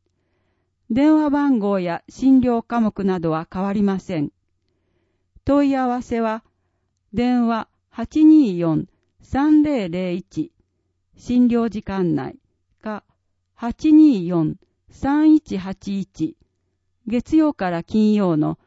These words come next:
八時三十分から十七時へお願いします。診療科目、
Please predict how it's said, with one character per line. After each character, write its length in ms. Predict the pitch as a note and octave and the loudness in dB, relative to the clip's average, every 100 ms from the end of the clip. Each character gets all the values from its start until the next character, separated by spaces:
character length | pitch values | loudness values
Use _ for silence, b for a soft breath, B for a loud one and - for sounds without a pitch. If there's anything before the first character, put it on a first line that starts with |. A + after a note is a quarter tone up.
| _ - | _ -14
八 320 | A#3 - A#3 | -12 -8 -6
時 100 | A3 | -6
三 300 | A#3+ B3+ B3+ | -4 0 2
十 160 | B3 | 0
分 340 | B3 - F3+ F3 | -6 -4 -4 -4
か 180 | E3 D#3 | -6 -8
ら 140 | D3+ | -8
十 240 | F3 B3 C#4 | -4 -2 -4
七 320 | - C4 G#3+ | -6 -8 -6
時 200 | E3 D#3 _ _ _ - | -6 -8 _ _ _ -14
へ 180 | G3 - - | -14 -14 -6
お 140 | F#3 | 0
願 340 | G#3 G#3 G3+ F#3+ | 0 2 0 -2
い 60 | |
し 160 | F#3 E3+ | -4 -4
ま 180 | E3+ F3+ | -4 -4
す。 180 | - _ _ _ _ _ _ _ _ _ _ _ _ _ _ | -12 _ _ _ _ _ _ _ _ _ _ _ _ _ _
診 360 | - D#4 D#4 | 0 6 6
療 240 | D4 C#4 C4 | 6 2 -2
科 180 | A#3+ A3 | -2 0
目、 400 | E3+ - D#3 | 0 -2 -10